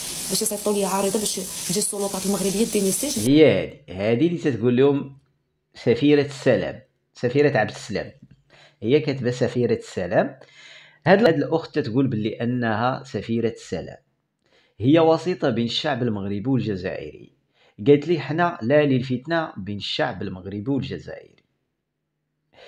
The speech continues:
Speaker 2: بزاف في لي فيديو ديالها تتهضر على الشعب المغربي والجزائري، تتحاول تستغل بين جوج الشعوب. ونفس الوقت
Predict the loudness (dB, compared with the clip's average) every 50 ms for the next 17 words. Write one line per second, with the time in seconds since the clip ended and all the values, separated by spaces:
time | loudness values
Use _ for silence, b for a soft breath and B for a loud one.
0 | B B -8 2 4 4 4 6 4 4 4 4 4 0 -6 -14 -18 -20 _ -10
1 | -4 2 4 4 4 4 2 0 0 0 2 4 4 6 6 6 4 4 2 2
2 | 0 0 -2 -4 -10 -16 _ _ _ _ _ _ _ _ _ -4 -2 -2 -4 -6
3 | -2 0 2 2 2 0 -2 -6 -8 -8 -4 -2 -2 -2 -2 -2 -2 -2 -2 -2
4 | -2 -4 -2 -2 -2 -2 0 0 -2 -2 0 -2 -4 -4 -6 -10 -12 -14 _ _
5 | b b b b b b b b b -2 -2 -2 0 2 4 4 4 4 2 -2
6 | -8 -10 0 2 4 4 4 2 4 4 4 4 4 4 0 -6 -14 _ _ _
7 | _ _ _ -10 -4 -4 -2 -2 -2 -4 -2 2 2 2 2 2 -2 -8 -12 _
8 | _ _ _ b b b b b b b b b 2 4 6 6 6 6 4 4
9 | 4 8 8 8 8 6 0